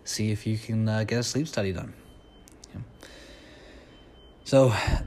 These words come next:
that is our episode for today. It's a little short episode on, you know, optimal sleep. There's not much to it, really. It's just, you know, like we said, get into that routine.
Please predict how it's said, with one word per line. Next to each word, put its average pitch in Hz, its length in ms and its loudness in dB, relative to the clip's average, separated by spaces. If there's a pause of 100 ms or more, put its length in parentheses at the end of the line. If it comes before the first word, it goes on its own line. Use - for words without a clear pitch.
(160)
that 135 260 4
is 147 160 4
our 139 140 6
episode 135 480 2
for 135 160 0
today. 135 420 6 (540)
It's - 120 -8
a 120 120 4
little 123 260 6
short 131 300 2
episode 127 320 2
on, 117 340 2
you 107 80 -2
know, 107 80 0
optimal 110 420 0
sleep. 135 320 4 (240)
There's 104 200 -2
not 117 280 2
much 131 340 0
to 151 120 4
it, 131 100 2
really. 123 300 4
It's 117 240 -6
just, - 580 -2
you 107 140 -4
know, 104 80 -2
like 101 200 -6
we 120 60 -4
said, 123 360 -2
get 110 120 2
into 113 220 2
that 117 160 0
routine. 127 460 0